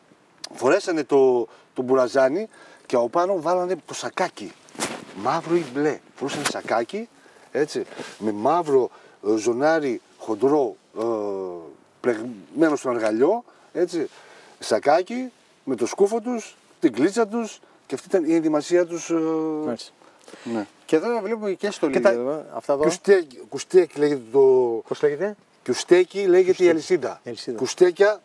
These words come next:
Speaker 1: οι πολλές αλυσίδες, γιατί έχει πολλές αλυσίδες. Κιουστέκι.
Speaker 2: Μάλιστα.
Speaker 1: Με τον Άγιο Γιώργη, πάντα.
Speaker 2: Αχα, έχουμε
Speaker 1: Με τον
Speaker 2: το
Speaker 1: Άγιο Γιώργη στη
Speaker 2: σύμβολο,
Speaker 1: μέση,
Speaker 2: ναι,
Speaker 1: είναι το
Speaker 2: είναι το
Speaker 1: σύμβολο.
Speaker 2: σύμβολο, το σύμβολο των, ε, που, ε, υποδεικνύει κατεβαίνουν από τα βουνά προς τα
Speaker 1: Μπράβο.
Speaker 2: χαμηλά.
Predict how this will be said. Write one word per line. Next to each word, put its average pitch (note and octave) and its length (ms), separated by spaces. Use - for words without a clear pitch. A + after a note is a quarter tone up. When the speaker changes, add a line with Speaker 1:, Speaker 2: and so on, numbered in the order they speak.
Speaker 1:
οι C3+ 180
πολλές F3 280
αλυσίδες, C3+ 300
γιατί B2+ 160
έχει F3 100
πολλές F3 280
αλυσίδες. D#3 420
Κιουστέκι. C3+ 540
Speaker 2:
Μάλιστα. A#2+ 280
Speaker 1:
Με C#3 120
τον D3+ 160
Άγιο D3+ 120
Γιώργη, D#3 460
πάντα. C#3 540
Speaker 2:
Αχα, B2+ 280
έχουμε B2+ 200
Speaker 1:
Με - 20
τον B2+ 100
Speaker 2:
το D3+ 60
Speaker 1:
Άγιο C#3+ 140
Γιώργη C#3+ 200
στη C#3 100
Speaker 2:
σύμβολο, D#3+ 160
Speaker 1:
μέση, C3+ 180
Speaker 2:
ναι, C#3+ 60
Speaker 1:
είναι - 0
το D3+ 80
Speaker 2:
είναι D#3 60
το D3+ 60
Speaker 1:
σύμβολο. D#3+ 260
Speaker 2:
σύμβολο, A3+ 260
το C3+ 60
σύμβολο D#3 460
των, C#3+ 360
ε, B2 40
που, D3 100
ε, D3 320
υποδεικνύει D3+ 580
κατεβαίνουν D#3 640
από D3 200
τα C3+ 140
βουνά D3 380
προς C#3 260
τα C3+ 380
Speaker 1:
Μπράβο. C#3 160
Speaker 2:
χαμηλά. C3+ 360